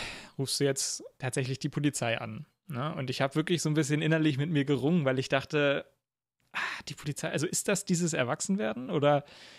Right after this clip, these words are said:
kann man sich das erlauben, wenn man um vier Uhr siebenundvierzig aus dem Bett gerissen wird, nachdem man abends auch nicht unbedingt um neun Uhr schon schlafen gegangen ist,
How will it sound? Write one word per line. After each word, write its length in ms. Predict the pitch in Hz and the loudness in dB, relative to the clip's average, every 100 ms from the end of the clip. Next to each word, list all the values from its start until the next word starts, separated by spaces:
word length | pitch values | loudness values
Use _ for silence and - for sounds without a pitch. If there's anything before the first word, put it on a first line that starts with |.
| - - _ _ - | -20 -20 _ _ -6
kann 120 | 147 | 0
man 140 | 147 | 0
sich 160 | 135 135 | 0 0
das 160 | 139 131 | 0 0
erlauben, 480 | 139 127 131 123 | 0 2 2 0
wenn 100 | 120 | -2
man 240 | 120 127 135 | -2 -6 -6
um 280 | 143 123 123 | -6 -6 -6
vier 260 | - 139 | -2 -2
Uhr 360 | 175 135 131 143 | 0 -2 -2 -4
siebenundvierzig 640 | 135 143 135 143 135 139 | -4 -2 0 -2 -4 -4
aus 120 | 135 | -4
dem 100 | 131 | -2
Bett 160 | 135 - | -4 -4
gerissen 360 | 135 131 135 | -4 -4 -6
wird, 280 | 139 131 - | -4 -4 -4
nachdem 300 | 151 - 131 | -6 -2 -2
man 120 | 123 | -2
abends 320 | 123 131 131 - | 0 0 0 -2
auch 160 | 143 | 0
nicht 180 | 143 131 | 0 0
unbedingt 440 | 147 135 131 127 | 2 2 2 -2
um 160 | 131 123 | -4 -2
neun 240 | 131 147 | 2 2
Uhr 180 | 170 143 | 4 2
schon 140 | 131 131 | 2 2
schlafen 260 | 160 170 | 4 4
gegangen 320 | 139 120 127 | 2 0 -4
ist, 260 | 143 139 - | -4 -4 -6